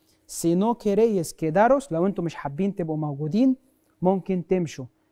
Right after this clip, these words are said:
فعل irse اللي احنا قلنا عليه هي الاستثناء الوحيد اللي احنا ما بنشيلش مع بوسوتروس ال،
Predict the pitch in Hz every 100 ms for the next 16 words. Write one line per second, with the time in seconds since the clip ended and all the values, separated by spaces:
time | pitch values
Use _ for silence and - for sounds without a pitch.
0 | _ 175 175 175 - _ _ 190 208 -
1 | 226 220 - 170 - 165 175 156 147 180
2 | 196 _ _ 147 147 143 139 - 147 -
3 | 185 175 156 - 180 175 185 165 147 143
4 | - 196 190 - _ _ 160 151 147 147
5 | 185 190 185 - _ _ 151 147